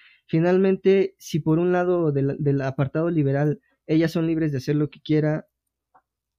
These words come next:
y, este, y aprovecharse de la situación que haya y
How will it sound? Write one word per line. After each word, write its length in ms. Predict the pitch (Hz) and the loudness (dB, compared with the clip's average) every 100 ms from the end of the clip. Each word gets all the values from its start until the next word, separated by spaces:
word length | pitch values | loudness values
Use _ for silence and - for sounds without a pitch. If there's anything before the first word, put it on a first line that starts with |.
| _ _ | _ _
y, 220 | 143 139 | -2 0
este, 320 | 131 - - 135 | 0 -2 -2 0
y 80 | |
aprovecharse 580 | 135 143 135 131 147 151 | 0 0 -2 0 -2 0
de 100 | 156 | 0
la 80 | 131 | 0
situación 480 | 131 127 131 139 139 | -4 -8 -6 -4 -4
que 160 | 147 | -2
haya 360 | 135 135 143 143 | -2 -2 -2 -2
y 500 | 127 123 123 - - | -4 -6 -8 -10 -12